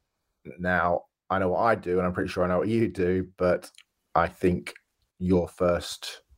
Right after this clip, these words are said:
what you said first of all there, I think is what they will end up doing. I think they'll take a quarterback. And if they take Kenny Pickett, then <sighs> the whole game is gone, mate. The whole game is gone.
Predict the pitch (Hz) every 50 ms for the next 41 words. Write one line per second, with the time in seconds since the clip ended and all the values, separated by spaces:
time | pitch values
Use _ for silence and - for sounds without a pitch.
0 | _ - 87 76 60 82 - - 82 - - - 87 85 - - 82 85 82 78
1 | 76 78 76 - - 78 - - 78 - 82 73 76 82 - - 82 80 78 82
2 | 82 80 78 78 78 78 - - 73 71 69 - 80 90 - - 87 73 - 71
3 | 80 - - 80 76 80 73 - 87 78 78 76 - - - - - - - -
4 | - - - - - - _ - - 110 123 - 156 147 147 - 190 180 180 -
5 | - 98 95 90 - 98 95 - - 82 71 76 - - _ _ _ _ _ -
6 | 92 85 82 82 80 80 78 73 - - - - - - - - - - - -
7 | - - - - - - _ _ _ - 98 85 98 123 113 98 - 95 90 87
8 | 85 82 76 - 76 73 78 73 69 67 64 64 - - _ _ _ _ _ _
9 | _ _ _ _ - 78 - 87 - - 98 92 92 76 82 71 71 64 62 73
10 | - - - - -